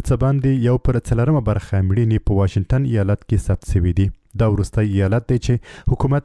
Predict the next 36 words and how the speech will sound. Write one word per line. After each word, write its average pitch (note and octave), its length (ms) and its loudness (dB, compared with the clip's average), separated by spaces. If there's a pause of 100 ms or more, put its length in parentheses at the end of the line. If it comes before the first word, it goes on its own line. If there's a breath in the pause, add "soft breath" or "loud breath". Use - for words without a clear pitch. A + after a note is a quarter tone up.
پکې C3 380 0
پر A#2 100 2 (120)
کورونو B2+ 280 2 (160)
د G2 80 -2
خلکو A#2+ 320 -2 (140)
د A2 160 -2
پاتې G2 260 -2
کېدو G2 240 0 (100)
امر A2 220 0 (140)
صادر F#2 340 0
کړی F2 240 2
دی. G2+ 80 2 (540 loud breath)
کالیفورنیا B2 580 0
بل A#2+ 160 -2
ایالت A2+ 320 0
دی G#2+ 100 -2
چې - 220 -4
کرونا G#2 320 2
وایرس G2 260 0 (140)
سخت - 300 -4
ځپلی A2 300 0 (120)
او - 20 2 (140)
چارواکو G#2+ 480 0
یې - 500 -4
د A#2+ 160 0
کرونا A#2+ 340 0
وایرس A2+ 380 0
د A2 120 0
ناروغانو G#2 460 2 (280)
د F#2+ 100 0
شمیر G#2 300 0
له G#2 120 2 (120)
زیاتېدو G2+ 500 0
سره B2 160 -2 (360 loud breath)
د A#2+ 100 2
روغتونونو C3 500 0